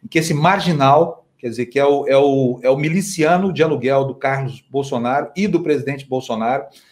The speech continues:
isso é o que a, que a C P M I das fake news diz, e é o que consta também lá no inquérito supremo, Alan dos Santos, do, do site Terça Livre,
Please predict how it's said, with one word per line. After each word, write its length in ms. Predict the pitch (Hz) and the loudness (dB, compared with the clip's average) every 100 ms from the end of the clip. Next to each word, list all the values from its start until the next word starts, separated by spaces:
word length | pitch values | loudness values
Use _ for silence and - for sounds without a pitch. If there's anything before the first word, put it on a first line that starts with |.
| _ _ | _ _
isso 380 | - 160 160 131 - | -2 -2 -2 -6 0
é 100 | 143 | 0
o 80 | - | 2
que 80 | |
a, 320 | 131 120 104 104 | 2 4 2 0
que 100 | 131 | 0
a 140 | 117 | 0
C 140 | - | -2
P 140 | 151 143 | -4 -2
M 200 | 139 135 | -2 -2
I 40 | |
das 180 | 143 123 | -2 -4
fake 260 | 131 127 120 | -4 -6 -4
news 220 | 131 113 | -4 -4
diz, 360 | 131 160 160 | -4 -4 -2
e 60 | 139 | 0
é 60 | 147 | 0
o 80 | |
que 220 | 147 147 127 | 0 -6 -8
consta 420 | - 156 147 - | -2 0 0 -4
também 240 | 120 123 | -4 0
lá 120 | 123 | 0
no 60 | 120 | -2
inquérito 380 | 113 120 113 - | -2 0 0 -4
supremo, 440 | - - 160 160 - - _ _ _ _ | -8 -2 -2 -4 -10 -20 _ _ _ _
Alan 260 | 131 147 190 | 2 4 4
dos 200 | 180 - | 0 2
Santos, 260 | 160 160 | 0 0
do, 240 | 139 131 - | -4 -10 -8
do 80 | 131 | -8
site 360 | 131 131 120 - | -2 -2 -2 -6
Terça 260 | 143 135 | -6 -2
Livre, 460 | 120 151 160 101 | -2 -2 -2 -6